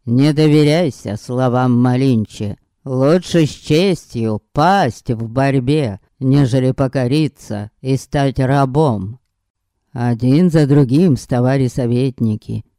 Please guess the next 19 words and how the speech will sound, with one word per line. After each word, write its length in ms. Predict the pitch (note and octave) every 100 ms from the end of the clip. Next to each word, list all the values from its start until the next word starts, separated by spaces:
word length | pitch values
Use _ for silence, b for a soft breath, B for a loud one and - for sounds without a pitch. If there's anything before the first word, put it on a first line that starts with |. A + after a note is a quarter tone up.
| -
Были 360 | A#2 C3 C#3+
они 280 | D#3 D#3 D#3+
единодушны 1000 | D#3+ E3+ E3 F#3 F#3+ G3 A3 D#3+ - B2
в 60 | G#2
принятом 520 | B2+ C3+ C#3 C3+ B2+
решении. 800 | B2+ A#2+ C#3 C3 G#2+ G2+ G2 F#2+ - _ _ _ _ _ _
"Если 640 | C3+ A#2 B2+ C#3+ D3+ E3+
таково 520 | D#3 D#3 D#3 C#3 C#3+
ваше 340 | D3 C#3+ - C3
мнение", 800 | B2 B2+ D3+ C3 A#2 G#2+ G2+ - _ _
воскликнул 1000 | A#2+ A#2 C3+ - D3 C#3+ F#3+ D3 B2+ A#2+
взволнованный 920 | A2+ A2 B2+ D3 D3+ C#3 F#3 F3+ D3 A#2
Куаутемак, 1080 | B2+ A#2+ A#2 A#2 - A#2+ A#2+ G#2 G2 - _ _ _ _
"то 220 | A3 G3
пусть 420 | D3 D3+ C3 -
будет 600 | B2+ A2 E3 G#3+ G#3 G#3+
посему. 720 | - B2+ - B2+ A#2 A2+ G#2 F#2 _ _
Берегите 640 | C3+ C#3 D3+ D#3 E3 D3 C#3
запасы, 760 | B2 C3 C#3+ B2+ - A2 G#2